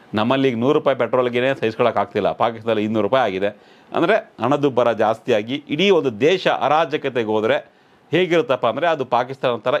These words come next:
ಇರುತ್ತೆ. So ಅಂಥ ಸನ್ನಿವೇಶದಲ್ಲಿ ಪಾಕಿಸ್ತಾನ ರಾಜಕಾರಣಿಗಳಿಗೆ ಇಚ್ಛಾಶಕ್ತಿ ಇಲ್ಲ. ಪಾಕಿಸ್ತಾನ ಜನರ ಆರ್ಥಿಕ ಮತ್ತು ಸಾಮಾಜಿಕ ಸ್ಥಾನಮಾನದ ಬಗ್ಗೆ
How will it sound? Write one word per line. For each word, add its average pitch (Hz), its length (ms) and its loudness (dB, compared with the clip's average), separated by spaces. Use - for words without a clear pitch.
ಇರುತ್ತೆ. 120 680 -2
So 117 320 0
ಅಂಥ 120 200 -4
ಸನ್ನಿವೇಶದಲ್ಲಿ 151 760 0
ಪಾಕಿಸ್ತಾನ 143 440 -2
ರಾಜಕಾರಣಿಗಳಿಗೆ 135 760 -2
ಇಚ್ಛಾಶಕ್ತಿ 156 680 0
ಇಲ್ಲ. 107 180 2
ಪಾಕಿಸ್ತಾನ 143 500 -2
ಜನರ 131 300 0
ಆರ್ಥಿಕ 135 340 0
ಮತ್ತು 143 220 0
ಸಾಮಾಜಿಕ 143 500 0
ಸ್ಥಾನಮಾನದ 135 680 -2
ಬಗ್ಗೆ 117 280 0